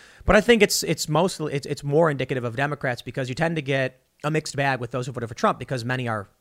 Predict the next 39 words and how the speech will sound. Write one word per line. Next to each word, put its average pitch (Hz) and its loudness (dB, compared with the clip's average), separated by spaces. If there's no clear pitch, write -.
more 151 4
independent, 135 -2
uh, 113 -4
you're 120 -4
in, 143 -4
are, 123 -4
are 147 4
independent 123 -6
voters. 147 0
But 151 -4
among 165 0
the, 160 -6
among 165 -2
the 170 0
Democrats, 143 -4
it's - -10
just - -4
at 156 2
the 156 2
base 143 0
level, 131 -2
did 165 2
my 165 2
tribe 143 -2
win? 190 -4
Is 156 0
this 185 2
what 175 -2
my 165 -2
tribe 143 -2
wants? 196 0
Then 98 -12
let's - 2
take - -2
it. - -16
I'll 190 6
take 202 2
any 220 2
victory, 131 -4